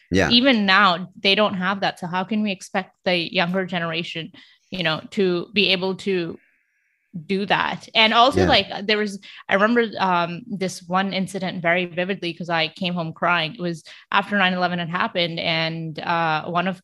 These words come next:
Speaker 2: the guys in my class was like, "Oh my God, you know, you're as hairy as Bin Laden."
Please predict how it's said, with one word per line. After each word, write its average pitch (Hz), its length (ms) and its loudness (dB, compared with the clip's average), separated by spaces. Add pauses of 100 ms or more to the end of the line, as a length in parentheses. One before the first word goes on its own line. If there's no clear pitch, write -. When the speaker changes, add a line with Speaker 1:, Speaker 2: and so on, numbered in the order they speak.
Speaker 2:
the 170 540 0
guys 165 340 0
in 175 100 -6
my 160 120 -6
class 165 340 -6
was 160 100 -10
like, 165 200 -4
"Oh 170 120 -4
my 170 120 -4
God, 160 200 0
you 160 100 -4
know, 165 120 -2
you're 170 260 -2
as 160 340 2
hairy 165 380 -4
as 156 120 -8
Bin 151 200 -8
Laden." 160 460 -4